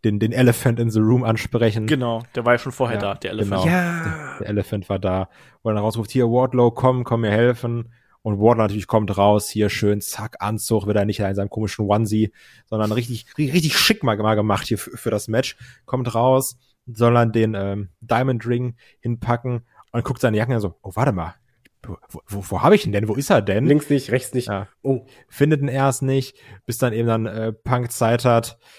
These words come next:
Speaker 1: den, äh, G T S dann eben zu zeigen, wo es dann diesen fiesen Bump in die Text gibt. Und dann, aber, aber auch dieses dumme, witzige Acting von Wardlow, wo sie dann auf einmal sagen so, „Ach, guck, hier war er ja
Speaker 3: Ey, das
Speaker 1: die
Speaker 3: hat der
Speaker 1: ganze
Speaker 3: voll gut
Speaker 1: Zeit.“
Speaker 3: gemacht.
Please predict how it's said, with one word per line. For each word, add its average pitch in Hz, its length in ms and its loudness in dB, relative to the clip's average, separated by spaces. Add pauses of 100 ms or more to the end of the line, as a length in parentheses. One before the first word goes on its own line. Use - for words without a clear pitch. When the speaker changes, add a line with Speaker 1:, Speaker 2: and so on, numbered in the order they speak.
(240)
Speaker 1:
den, 107 320 0
äh, 101 80 -4
G 110 160 -4
T 117 100 -4
S 127 160 0
dann 117 160 -4
eben 113 220 -4
zu 120 140 -4
zeigen, 113 720 0
wo 113 100 2
es 101 80 0
dann 104 160 0
diesen 98 180 -4
fiesen 110 280 -6
Bump 101 140 -2
in - 20 -4
die 98 80 -4
Text - 320 -6
gibt. 117 300 -2 (420)
Und 127 160 4
dann, 123 220 2
aber, 110 160 -6 (180)
aber 123 220 4
auch 160 120 2
dieses 131 340 0 (380)
dumme, 147 380 4
witzige 135 360 2
Acting 139 280 2
von 120 240 4
Wardlow, 113 420 6
wo 120 80 4
sie 117 80 2
dann 131 100 2
auf 117 60 0
einmal 117 80 -2
sagen 127 160 0
so, 110 100 2 (240)
„Ach, 175 360 2
guck, - 240 -6 (100)
hier 254 500 4
war 139 220 6
er 123 120 4
ja 110 120 2
Speaker 3:
Ey, 160 40 6
das - 160 2
Speaker 1:
die - 80 4
Speaker 3:
hat 101 100 4
der 160 100 8
Speaker 1:
ganze - 100 -4
Speaker 3:
voll 175 200 8
gut 156 200 6
Speaker 1:
Zeit.“ - 100 2
Speaker 3:
gemacht. 131 640 0